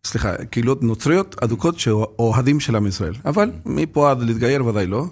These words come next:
Speaker 2: Mhm.
Speaker 1: ומשם יצאתי, ברוך השם, מאפלה לאורה.
Speaker 2: וואו. לפני כמה זמן זה היה?
Speaker 1: לפני שלושים ומשהו שנה, ברוך השם.
Speaker 2: על רגל אחת, מה הייתה הנקודה?
Speaker 1: לא שומע, מה הנקודה המרכזית?
Speaker 2: על רגל אחת.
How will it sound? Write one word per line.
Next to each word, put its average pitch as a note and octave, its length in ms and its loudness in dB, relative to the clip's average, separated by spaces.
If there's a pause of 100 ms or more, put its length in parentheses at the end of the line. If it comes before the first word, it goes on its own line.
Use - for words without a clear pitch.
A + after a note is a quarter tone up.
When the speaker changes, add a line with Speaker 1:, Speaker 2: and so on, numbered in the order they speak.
(140)
Speaker 2:
Mhm. - 40 -10 (760)
Speaker 1:
ומשם A2 1400 0
יצאתי, G#2+ 400 -2
ברוך A#2+ 420 2
השם, A2+ 300 0
מאפלה G#2+ 380 0
לאורה. G#2 280 0 (320)
Speaker 2:
וואו. F2 160 -8 (480)
לפני G2+ 280 -12
כמה A2 140 0
זמן F#2 140 -4
זה F2+ 100 -4
היה? F2+ 160 -6 (480)
Speaker 1:
לפני A2 260 0 (400)
שלושים G#2 440 0
ומשהו G#2 300 -2
שנה, G2+ 320 -2
ברוך G2 300 -2
השם. G2+ 320 -4 (240)
Speaker 2:
על A#2+ 100 -4
רגל B2+ 220 -6
אחת, F#2+ 240 -8
מה G2+ 100 -4
הייתה A2 140 -6
הנקודה? F2+ 300 -8 (1000)
Speaker 1:
לא A2 80 0
שומע, A#2 260 2
מה B2+ 160 2
הנקודה C3 540 4
המרכזית? C3 720 2
Speaker 2:
על D3 80 -8
רגל C#3+ 180 -4
אחת. - 260 -8